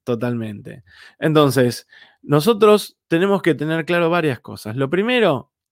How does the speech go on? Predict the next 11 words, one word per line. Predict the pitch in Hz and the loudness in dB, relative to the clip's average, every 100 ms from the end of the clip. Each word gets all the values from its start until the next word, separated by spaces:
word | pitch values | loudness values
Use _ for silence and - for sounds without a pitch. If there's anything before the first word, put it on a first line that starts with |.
| 131 | -2
y | 120 | 0
la | 117 | 0
parte, | 147 151 113 - 117 | 0 -2 -4 -4 -2
el, | 117 117 113 | 0 -2 -4
el | - 117 | -6 -4
tema | 147 151 131 | -2 -2 0
de | |
hoy | 143 160 - | 2 2 0
era | - 143 139 - - _ | -4 -4 -4 -10 -20 _
cómo | - 214 196 | -4 0 0
identificar, | 156 135 123 135 143 160 170 | 0 -4 -8 -6 -4 -4 -4